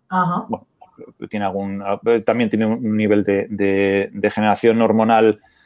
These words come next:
Speaker 2: alto y por eso se, se, se vigila un poco.
Speaker 1: Bueno, eso ya cosas más técnicas. Guadalupe,
Speaker 2: Sí.
Speaker 1: ¿qué opinas de la aromaterapia de Just? No sé qué es.
Speaker 2: Eh, Just, eh, Living, me imagino.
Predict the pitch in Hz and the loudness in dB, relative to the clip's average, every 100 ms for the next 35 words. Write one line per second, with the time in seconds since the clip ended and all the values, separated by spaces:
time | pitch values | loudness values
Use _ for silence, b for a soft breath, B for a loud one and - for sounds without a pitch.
0 | b - 120 113 131 117 110 113 - 104 | b 0 2 2 0 0 0 -4 -2 -2
1 | 98 95 98 _ _ 95 95 92 90 90 | -2 -6 -10 _ _ -10 -10 -12 -12 -12
2 | 87 87 - _ - 95 95 107 87 85 | -12 -16 -20 _ -14 -10 -6 -4 -4 -4
3 | 82 - _ _ _ _ _ _ _ _ | -8 -8 _ _ _ _ _ _ _ _
4 | _ _ _ _ 165 147 127 131 160 151 | _ _ _ _ -12 -10 -10 -10 -8 -8
5 | - 165 160 - 160 160 160 - 143 147 | -8 -6 -6 -8 -6 -4 -4 -4 -6 -6
6 | 151 143 _ b b b 214 240 262 320 | -10 -14 _ b b b 2 4 6 4
7 | 233 220 - 359 359 339 330 277 262 247 | 6 4 2 -4 -6 -4 -2 -2 0 -2
8 | 254 285 330 320 254 240 240 - - _ | -2 -4 -2 -2 -2 -2 -4 -6 -10 _
9 | _ _ - 208 208 180 147 - _ _ | _ _ -10 -8 -6 -6 -10 -12 _ _
10 | _ - - - _ b b b _ - | _ -20 -20 -20 _ b b b _ -2
11 | 127 131 135 165 - - 160 151 147 139 | 2 4 4 2 2 4 6 8 8 6
12 | 151 165 139 131 135 - 156 110 | 6 4 4 0 -2 -2 -4 -6